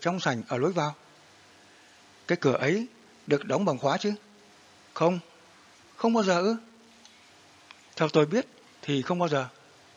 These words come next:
"Vậy thì người ta có thể tự do đi qua từ bộ phận ấy của ngôi nhà vào phần khác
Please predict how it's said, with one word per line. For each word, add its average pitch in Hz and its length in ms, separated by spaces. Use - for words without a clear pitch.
"Vậy 139 300
thì 139 140
người 127 120
ta 170 200
có 196 120
thể 123 180
tự 165 320
do 185 240
đi 190 160
qua 196 380
từ 160 100
bộ 156 140
phận 143 160
ấy 185 220
của 143 140
ngôi 170 200
nhà 160 220
vào 131 200
phần 131 180
khác 226 220